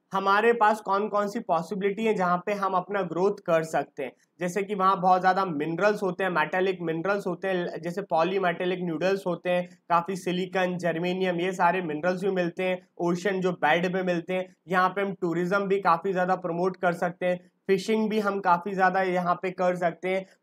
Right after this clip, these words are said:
बहुत ज़्यादा ऐसी जैसे ऑयल एंड गैस के रिजर्व मिलते हैं, काफ़ी ऐसी सारी चीज़ें मिलती हैं जो हमें डीप ओशन में मिलती हैं। तो ये पूरा एक बजट आउटले किया गया था ताकि हम पूरे अपने ओशन सर्वे का एक्सप्लोर कर सकें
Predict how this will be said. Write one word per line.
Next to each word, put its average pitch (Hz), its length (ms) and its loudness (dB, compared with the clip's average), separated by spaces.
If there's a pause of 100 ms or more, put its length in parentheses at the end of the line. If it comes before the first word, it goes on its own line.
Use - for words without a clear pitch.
बहुत 208 300 10
ज़्यादा 185 280 4
ऐसी 190 260 -2
जैसे 185 300 -2
ऑयल 190 480 6
एंड 190 140 0
गैस 170 320 4
के 190 120 0
रिजर्व 175 400 0
मिलते 185 360 0
हैं, 190 140 -2
काफ़ी 208 600 2
ऐसी 214 220 2
सारी 190 280 4
चीज़ें 190 300 -2
मिलती 180 340 -4
हैं 208 140 2
जो 185 120 0
हमें 202 320 0 (200)
डीप 214 280 -2
ओशन 180 340 0
में 180 140 0
मिलती 156 360 -2
हैं। 147 100 -6 (220)
तो 190 60 0
ये 208 160 2
पूरा 214 240 2
एक 185 140 0
बजट 170 340 2
आउटले 185 380 2
किया 190 280 0
गया 180 180 4
था 208 140 -2
ताकि 170 360 -2
हम 190 140 -2
पूरे 196 260 0
अपने 196 240 -2
ओशन 180 400 -2
सर्वे 180 320 -2
का 180 120 0
एक्सप्लोर 180 400 -2
कर 196 180 0
सकें 202 380 -2